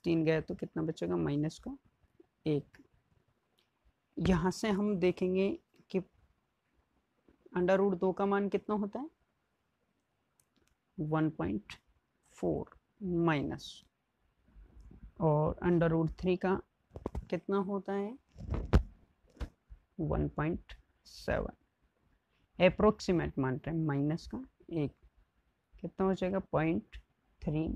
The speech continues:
माइनस एक और minus का बचेगा, minus से minus कट जाएगा, कितना आ जाएगा? पॉइंट थ्री। ये इसका answer हो, ठीक है। इस प्रकार से हम, इस प्रकार से जो क्वेश्चन है उसे हम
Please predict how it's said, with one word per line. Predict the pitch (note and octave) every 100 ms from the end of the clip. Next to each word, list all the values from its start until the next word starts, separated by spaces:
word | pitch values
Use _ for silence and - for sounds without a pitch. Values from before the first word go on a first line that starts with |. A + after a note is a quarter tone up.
| D#3
माइनस | D3 C#3 C#3+ E3+ - - - E4 - - _ E3+
एक | D3+ -
और | - E3
minus | D3+ D#3 E3 -
का | F3
बचेगा, | E3+ - F3+ A#3 C4+ -
minus | D#3 D3+ D#3 -
से | E3
minus | D3 C#3+ D3+ D#3+
कट | - E3
जाएगा, | E3+ F3+ G3+ - _ _ - - - - _ _
कितना | - C#3+
आ | C3+
जाएगा? | C#3 C3+
पॉइंट | D3+ D3+ F3+ G3+ - - _ _ - -
थ्री। | - - - C#3
ये | C#3 C3+
इसका | - - - - _ _
answer | D#3 C#3 - -
हो, | - - - - -
ठीक | G3+ B3+
है। | C#4+ - - - - - _ _ _ _ G3
इस | -
प्रकार | - E3+ E3+ D#3+
से | - F#3+
हम, | - B3 C#4+ - _ _ _ _ _ _ _ _ _ -
इस | F3 - _ _ _ - -
प्रकार | D3+ D#3+ E3
से | -
जो | F#3 F3
क्वेश्चन | D3+ D3+ F3
है | F3+
उसे | G#3 F3+ F3+
हम | F3 A3